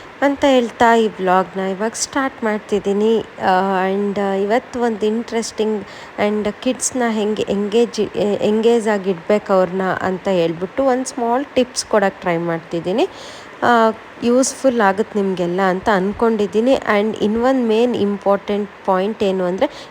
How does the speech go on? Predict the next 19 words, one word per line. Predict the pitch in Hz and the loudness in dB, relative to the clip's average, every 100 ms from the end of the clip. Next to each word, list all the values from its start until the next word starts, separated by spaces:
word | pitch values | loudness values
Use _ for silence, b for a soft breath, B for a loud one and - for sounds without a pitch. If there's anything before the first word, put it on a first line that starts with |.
| - | -4
ಇದು | 202 226 | -2 2
ಯಾವುದೇ | 220 196 202 254 | 2 2 4 2
ಥರದ | 254 208 190 233 | 4 -2 0 -2
ಸ್ಪಾನ್ಸರ್ | - - 190 208 214 233 | 0 2 2 2 -2 0
ವಿಡಿಯೋ | 202 196 196 220 - | 0 0 0 0 0
ಅಲ್ಲ. | - 185 180 165 208 302 B B 240 | -2 0 0 2 2 0 B B 0
ಇದು | 254 | 2
just | 240 262 - | 4 0 0
Amazon-ಅಲ್ಲಿ | 220 208 214 226 214 208 208 226 | -2 0 0 0 0 0 0 0
ನಾನು | 202 190 208 | 0 0 0
ನನ್ನ | 208 202 | 0 0
ಮಗಂಗೆ | 175 196 220 | 0 0 0
ನೋಡ್ಬಿಟ್ಟು | 196 180 185 185 233 | 0 0 -2 -4 -2
ತರಿಸ್ಕೊಂಡೆ | 190 170 - 196 202 240 | -2 -2 -2 0 2 2
and | 247 | 2
ಇಷ್ಟ | 208 - - | -2 -4 0
ಆಗಿರೋದಕ್ಕೆ | 233 196 190 190 180 - | 2 2 0 -4 -4 -2
ನಿಮಗೂ | 285 214 214 226 | 2 2 2 0
ಕೂಡ | 226 196 | 0 0